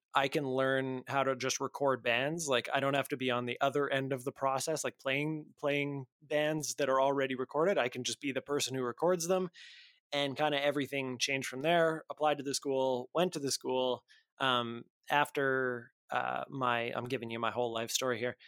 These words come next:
After my, uh, uh, recording school, I went and took more music school. Uh, I did a diploma in drumming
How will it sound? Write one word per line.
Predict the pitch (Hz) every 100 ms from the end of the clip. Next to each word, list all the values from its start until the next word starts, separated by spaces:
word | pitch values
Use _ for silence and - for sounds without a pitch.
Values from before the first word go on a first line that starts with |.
| - -
After | 139 151 139
my, | 131 131 123 127
uh, | 127 123 120 120 120 - _ _
uh, | 139 131 127 131 - 139
recording | 139 139 170 170 143
school, | - 147 143
I | 139
went | 131 135 131
and | 131
took | 143 131
more | 139 151 156
music | 147 135 139 -
school. | - 131 135 135 120 _ _ _ -
Uh, | 120 117 117
I | 123
did | 120 117
a | 117
diploma | 127 139 131 127 123
in | 127 123 120
drumming | 110 123 135 139 135 135